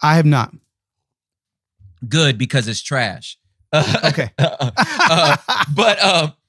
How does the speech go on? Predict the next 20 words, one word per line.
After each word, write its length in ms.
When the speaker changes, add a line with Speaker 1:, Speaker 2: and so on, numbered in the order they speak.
Speaker 2:
it's, 260
it's 200
from, 220
like, 200
the 140
end 200
of 60
the 120
eighteen 340
hundreds. 340
It's 100
basically, 560
like, 300
the, 240
the 140
s-, 340
the 140
source 400
material 640
for 480